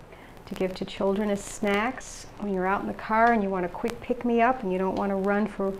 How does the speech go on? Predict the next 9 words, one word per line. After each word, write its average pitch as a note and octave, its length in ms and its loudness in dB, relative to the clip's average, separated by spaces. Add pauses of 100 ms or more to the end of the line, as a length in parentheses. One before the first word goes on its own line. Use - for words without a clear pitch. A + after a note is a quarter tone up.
(400)
for F#3 100 -2
the F#3+ 60 2
conventional G#3 560 4
foods A3 400 6
you F#3 80 2
used C4+ 360 6
to A3+ 100 2
run F3+ 280 0
for, F#3+ 340 6